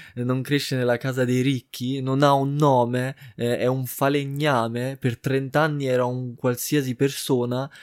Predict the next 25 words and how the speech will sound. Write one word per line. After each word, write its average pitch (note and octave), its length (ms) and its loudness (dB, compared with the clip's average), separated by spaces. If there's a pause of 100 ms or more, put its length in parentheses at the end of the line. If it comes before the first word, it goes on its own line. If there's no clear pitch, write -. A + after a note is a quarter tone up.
(100)
e B2 80 -2
dopo C3+ 280 4
trenta D#3 420 0
anni D#3 140 -2
inizia C3+ 320 0
a - 40 0
predicare C3+ 500 0
che C3 140 0
lui E3+ 440 0
è D3+ 80 6
il C#3 200 0
Dio B2+ 340 0
e A#2+ 60 -2
che C3 140 -4
lui D3+ 260 -2
c'è E3 140 -2
la C3+ 140 2
salvezza C3+ 680 0
e C3 80 0
si B2+ 140 -10
porta C#3 240 -2
con C#3 100 -2
sé D3+ 160 -2
dodici D3+ 400 -2
uomini C3+ 580 0